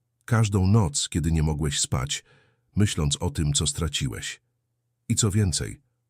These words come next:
On głęboko troszczy się o ciebie. Nie bez powodu psalmista napisał: „Pan jest blisko skruszonych w sercu i wybawia złamanych na duchu”. Psalm trzydzieści cztery dziewiętnaście.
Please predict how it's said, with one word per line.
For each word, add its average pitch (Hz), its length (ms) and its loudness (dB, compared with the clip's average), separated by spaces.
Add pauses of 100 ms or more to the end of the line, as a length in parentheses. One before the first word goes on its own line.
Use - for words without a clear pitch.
(480)
On 123 160 6
głęboko 113 540 4
troszczy - 500 -2
się 69 200 -6
o 65 80 -6
ciebie. - 440 -8 (680)
Nie 107 120 4
bez 107 180 2
powodu 101 380 0
psalmista 76 540 -2
napisał: 71 520 -2 (680)
„Pan 120 260 4
jest 101 240 2
blisko 98 460 0
skruszonych 95 640 0
w - 40 -4
sercu 73 500 0 (460)
i 92 120 0
wybawia 98 420 2
złamanych 90 540 2
na 80 120 0
duchu”. 69 360 -4 (420)
Psalm 92 360 2
trzydzieści 80 440 -2
cztery 82 240 -2
dziewiętnaście. 76 760 -4